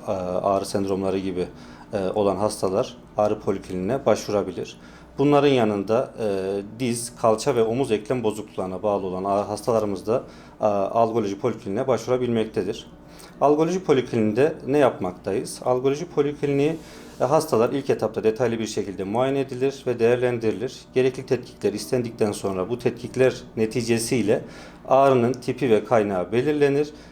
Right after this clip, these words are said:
ve hastanın, e, mevcut durumuyla birlikte hastaya özel bir tedavi planı oluşturulur. Uyguladığımız tedaviler, e, ilaç tedavileri ilk etapta, ardından sinir blokajları, radyo frekans işlemleri,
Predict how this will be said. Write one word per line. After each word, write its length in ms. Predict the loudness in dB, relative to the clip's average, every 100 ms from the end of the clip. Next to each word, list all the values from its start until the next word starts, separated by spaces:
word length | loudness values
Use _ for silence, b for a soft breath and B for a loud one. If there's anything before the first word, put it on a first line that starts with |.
| -2
ve 100 | 0
hastanın, 640 | 2 2 2 2 2 2 -2
e, 300 | 0 0 2
mevcut 400 | 0 0 -2 0
durumuyla 520 | 2 4 2 2 2
birlikte 500 | 0 0 0 0 2 0
hastaya 340 | -2 2 2
özel 280 | 4 0 -2
bir 120 | -2
tedavi 420 | -2 2 2 2
planı 380 | -2 -2 0 -2 2
oluşturulur. 580 | 2 0 -6 -10 -10 -14 -20 B B B -4
Uyguladığımız 580 | 0 2 4 2 0 0
tedaviler, 600 | 2 4 2 0 -4 -6 B B B -4
e, 300 | -2 0 0 0
ilaç 260 | 2 2
tedavileri 540 | 2 2 2 2 -2 -6
ilk 200 | -4 -4
etapta, 540 | -2 -4 -2 -2 0
ardından 380 | 4 2 2 -4
sinir 360 | -4 -6 -4 -2
blokajları, 760 | -2 0 0 0 0 0 -2 B B B
radyo 220 | -2 -2 -4
frekans 480 | -4 -2 -2 -4
işlemleri, 640 | -6 -2 0 0 0 0